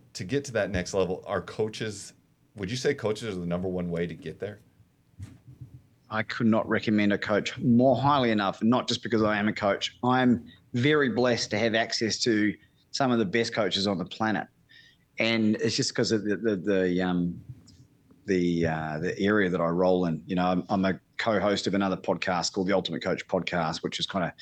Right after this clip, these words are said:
Speaker 2: created from this whole Steve Artisan thing. And, uh, I'm, I don't know where I'd be. You know, I, I really don't know where I'd be. Uh, you know, they talk, um, Napoleon Hill,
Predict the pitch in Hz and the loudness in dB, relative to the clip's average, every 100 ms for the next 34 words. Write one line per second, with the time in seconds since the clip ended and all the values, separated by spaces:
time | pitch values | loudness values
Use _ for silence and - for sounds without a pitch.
0 | - - _ - 127 120 113 95 113 98 | -18 -18 _ -2 2 4 2 0 0 0
1 | 90 - 95 87 95 85 85 90 92 90 | 0 2 0 0 0 2 2 0 -2 -2
2 | 82 - 92 82 - - - - _ _ | -4 -2 0 -2 -6 -20 -20 -20 _ _
3 | - 104 98 95 90 101 95 92 92 85 | -2 0 2 2 2 2 2 2 0 -2
4 | - _ _ _ _ 117 113 117 - _ | -6 _ _ _ _ 2 2 2 -4 _
5 | _ _ _ _ 135 147 175 175 147 139 | _ _ _ _ 2 4 4 4 4 4
6 | 135 120 90 123 185 - - _ - 127 | 4 2 0 0 0 -2 -8 _ 0 2
7 | 131 120 98 120 143 156 165 165 156 127 | 4 2 0 0 0 4 4 4 2 4
8 | 127 120 110 139 139 123 - - - _ | 4 4 2 2 4 4 2 -6 -20 _
9 | _ - - _ - 147 - 165 143 143 | _ -20 -20 _ -4 -2 0 2 4 4
10 | 143 175 - - 127 123 117 113 - _ | 4 0 0 -2 2 2 2 -2 -16 _
11 | _ _ - 139 156 165 175 139 117 131 | _ _ 0 0 4 4 4 4 4 4
12 | 107 104 | 2 0